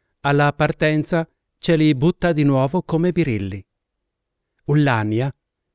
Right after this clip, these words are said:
così si chiama la messaggera che accompagnano, li informa che a sopraffarli è stata la prima francesina incontrata per via. Chissà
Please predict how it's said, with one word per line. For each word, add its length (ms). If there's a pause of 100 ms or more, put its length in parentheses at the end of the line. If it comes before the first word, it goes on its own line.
(220)
così 320
si 240
chiama 420
la 120
messaggera 720
che 140
accompagnano, 720 (480)
li 200
informa 680 (140)
che 220
a 140
sopraffarli 960 (360)
è 220
stata 480
la 140
prima 360
francesina 760
incontrata 720
per 180
via. 360 (920)
Chissà 500